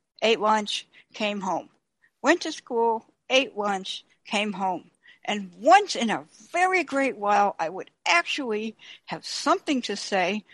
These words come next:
have an opinion about something, and re-, actually fill up an entire page in my diary.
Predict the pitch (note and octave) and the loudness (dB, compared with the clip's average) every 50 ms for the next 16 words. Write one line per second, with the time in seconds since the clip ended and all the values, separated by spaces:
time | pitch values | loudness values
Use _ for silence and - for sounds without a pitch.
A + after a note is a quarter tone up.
0 | - - - _ - G3 F3+ F#3 F#3+ F3+ - _ - - - F#4+ G#4 G4 F4+ D4+ | -20 -20 -16 _ -4 -4 -2 -2 -4 -6 -8 _ -8 -2 0 0 2 4 4 4
1 | A#3+ G#3+ F3+ F#3 F3+ F#3 - - A#3+ A#3 G#3+ - C#4+ D4 D4 - - A#3 B3 B3+ | 4 4 4 4 4 4 2 -2 -2 -4 -2 0 -2 -2 0 0 -2 -2 -2 -2
2 | B3+ B3+ C4+ C#4 D#4 D#4+ - - - C#4 F4 G4 - - G4+ D#4 D4 C#4+ - - | -4 -2 -2 0 0 0 2 4 6 6 6 6 4 -2 -4 -6 -8 -10 -12 -18
3 | _ - - G4 F#4+ D#4 B3+ C#4 - - - C4+ C#4 C#4+ C#4+ C#4+ - - - - | _ -2 2 4 6 6 6 4 2 2 0 2 2 2 2 0 -2 -4 0 2
4 | F#4+ B4 B4+ E4 B3+ D#4 G4 - - - - - E4 G4 F4+ B3 A#3+ C4 C4 - | 4 6 6 6 6 4 2 -2 -8 -2 4 6 6 8 8 4 2 0 -2 -4
5 | A3+ A#3 C4+ C4+ D4+ F4+ F#4 E4+ E4+ F#4 G4+ G4+ G3+ D3+ A#2 - G3+ G#3 | -2 -2 0 0 0 0 2 2 2 2 2 2 -2 -4 -6 -10 -14 -16